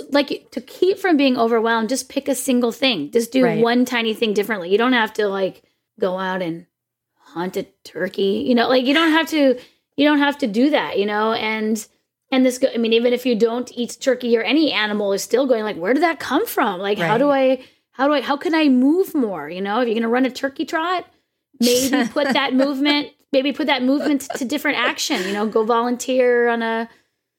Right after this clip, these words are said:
Speaker 1: on a farm, you know,
Speaker 2: Sure.
Speaker 1: like cranberries, like, go harvest some cranberries. Just, just
Speaker 2: The
Speaker 1: think about
Speaker 2: infinite,
Speaker 1: it.
Speaker 2: infinite possibilities.
Speaker 1: Infinite.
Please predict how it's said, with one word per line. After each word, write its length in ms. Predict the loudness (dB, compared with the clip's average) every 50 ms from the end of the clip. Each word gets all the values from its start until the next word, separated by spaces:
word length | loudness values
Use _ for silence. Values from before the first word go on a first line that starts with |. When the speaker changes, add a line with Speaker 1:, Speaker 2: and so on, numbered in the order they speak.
| _ _ -6
Speaker 1:
on 120 | -4 -2 -2
a 80 | -2
farm, 720 | -4 -6 -6 -2 -2 0 2 2 2 2 2 0 -2 -4 -4
you 80 | -4 -4
know, 260 | -2 0 2 2 2
Speaker 2:
Sure. 80 | 2 2
Speaker 1:
like 100 | 0 -2
cranberries, 520 | -2 0 0 0 2 2 2 2 2 0
like, 200 | 0 -2 -2 0
go 140 | 0 0 0
harvest 300 | 2 0 0 -2 -2 -2
some 120 | -2 -4 -2
cranberries. 360 | -2 -2 0 0 0 0 -2
Just, 300 | -2 -4 -6 -10 -14 -18 _ _ _ _ _ _ -6
just 120 | -4 -2
Speaker 2:
The 60 | 0
Speaker 1:
think 180 | 2 2 0 0 0
about 100 | 0 -2
Speaker 2:
infinite, 220 | -2 -2 -2 -4
Speaker 1:
it. 60 | -4 -2
Speaker 2:
infinite 400 | -2 -2 0 -2 -2 -2 -2 0
possibilities. 840 | 0 0 0 0 -2 -2 -2 -2 -2 -2 -2 -4 -6 -6 -4 -2
Speaker 1:
Infinite. 680 | 0 0 2 2 0 0 -2 -2 -2 0 2 2 2